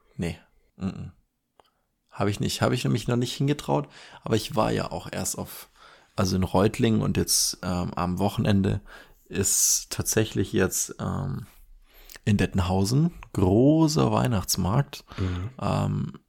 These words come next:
Speaker 1: da werde ich auch selber in einem Stand aufzufinden sein. Am Crepe-Stand
Speaker 2: Oh.
Speaker 1: vom Schützenverein. Ähm,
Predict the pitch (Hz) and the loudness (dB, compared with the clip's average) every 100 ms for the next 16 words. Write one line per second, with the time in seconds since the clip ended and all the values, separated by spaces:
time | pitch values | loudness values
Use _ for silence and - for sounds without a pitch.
0 | _ - 90 95 98 95 - 95 104 113 | _ -6 0 2 2 0 0 2 4 4
1 | 98 92 - 101 98 - 139 139 - - | 4 2 0 0 0 0 -2 0 -2 -4
2 | - - 98 - 92 92 87 - 160 - | -8 -2 -2 -2 -6 -4 -4 -2 -2 -6
3 | - - - _ - 95 - 110 127 127 | -20 -20 -20 _ -12 -4 0 2 2 2
4 | 101 92 - - 90 - - - - - | 0 -2 -4 -6 -6 -4 -2 -2 -2 -8
5 | 107 - 127 - - - - - - 107 | -6 -4 -6 -8 -18 -20 -20 -20 -12 -4
6 | 95 92 87 85 - | -2 -2 -2 -4 -8